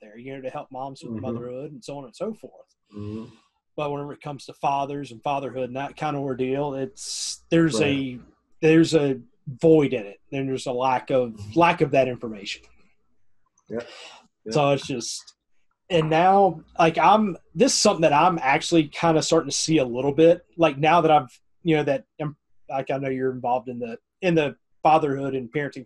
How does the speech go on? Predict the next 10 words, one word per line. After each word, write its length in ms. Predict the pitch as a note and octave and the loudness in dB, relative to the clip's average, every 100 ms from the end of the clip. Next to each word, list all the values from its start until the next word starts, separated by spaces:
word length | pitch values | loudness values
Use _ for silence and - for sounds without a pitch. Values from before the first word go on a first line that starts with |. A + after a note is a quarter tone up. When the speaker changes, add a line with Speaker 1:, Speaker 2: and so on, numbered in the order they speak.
| _ | _
Speaker 1:
communities. 600 | C3+ D#3 C#3 G#2 G2+ - - - - - - - - _ _ _ _ _ - - - - - - | -2 0 0 -6 -14 -18 -20 -20 -20 -20 -20 -20 -20 _ _ _ _ _ -12 -12 -12 -16 -20 -2
I'm 220 | D3+ A3 | 2 2
starting 440 | - A#3 A3 G#3 E3+ | 2 4 4 4 0
to 80 | D#3 | -4
see 600 | - - D#3 F3+ E3+ B2 | -4 0 0 0 -4 -6
more 400 | C#3 C#3 D3 E3+ | -4 2 4 6
of 140 | G3 | 4
us 340 | G3+ G3+ - - _ _ _ | -2 -6 -10 -14 _ _ _
unite 360 | D#3+ D3+ C#3 - | 0 0 0 -4
together 340 | C3+ B2+ C3 | -8 -4 -6